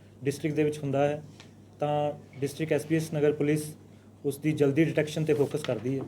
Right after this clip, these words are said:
ਇਸੇ ਲੜੀ ਦੇ ਵਿੱਚ ਇੱਕ ਤੀਹ ਤਰੀਕ ਨੂੰ ਇੱਕ ਮਰਡਰ ਵਿਜੇ ਕੁਮਾਰ ਦਾ ਹੋਇਆ ਪਿੰਡ ਰਾਮ ਰਾਏਪੁਰ ਦੇ ਵਿੱਚ। ਉਸ ਦੇ ਵਿੱਚ ਇੱਕ ਮੁਕੱਦਮਾ ਨੰਬਰ ਨਾਈਨਟੀ ਸੈਵਨ under section one zero three ਬੀ ਐਨ ਐਸ ਰਜਿਸਟਰ ਕੀਤਾ ਗਿਆ। ਉਸ ਦੇ ਵਿੱਚ ਸਾਡੀ ਟੀਮਾਂ ਬਣਾਈਆਂ ਗਈਆਂ,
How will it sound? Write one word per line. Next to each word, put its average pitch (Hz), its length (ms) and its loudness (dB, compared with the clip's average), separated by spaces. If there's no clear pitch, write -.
ਇਸੇ 165 200 4
ਲੜੀ 180 240 8
ਦੇ 190 120 10
ਵਿੱਚ 180 200 4
ਇੱਕ 170 100 -8
ਤੀਹ 175 200 0
ਤਰੀਕ 165 300 2
ਨੂੰ 151 180 0
ਇੱਕ 151 160 -2
ਮਰਡਰ 143 340 6
ਵਿਜੇ 151 240 2
ਕੁਮਾਰ 156 300 4
ਦਾ 147 140 4
ਹੋਇਆ 131 220 2
ਪਿੰਡ 151 320 0
ਰਾਮ 139 200 0
ਰਾਏਪੁਰ 139 320 2
ਦੇ 123 100 -2
ਵਿੱਚ। 139 260 -4
ਉਸ 147 140 2
ਦੇ 185 100 8
ਵਿੱਚ 190 180 6
ਇੱਕ 196 120 -2
ਮੁਕੱਦਮਾ 160 420 4
ਨੰਬਰ 170 480 6
ਨਾਈਨਟੀ 151 320 0
ਸੈਵਨ 165 500 4
under 156 140 0
section 156 540 -2
one 151 80 0
zero 151 180 0
three 156 300 2
ਬੀ 143 100 2
ਐਨ 143 100 2
ਐਸ 143 260 -4
ਰਜਿਸਟਰ 131 280 -4
ਕੀਤਾ 143 280 -2
ਗਿਆ। 147 200 0
ਉਸ 151 120 0
ਦੇ 160 120 4
ਵਿੱਚ 170 140 6
ਸਾਡੀ 156 520 4
ਟੀਮਾਂ 151 260 4
ਬਣਾਈਆਂ 151 300 2
ਗਈਆਂ, 156 240 0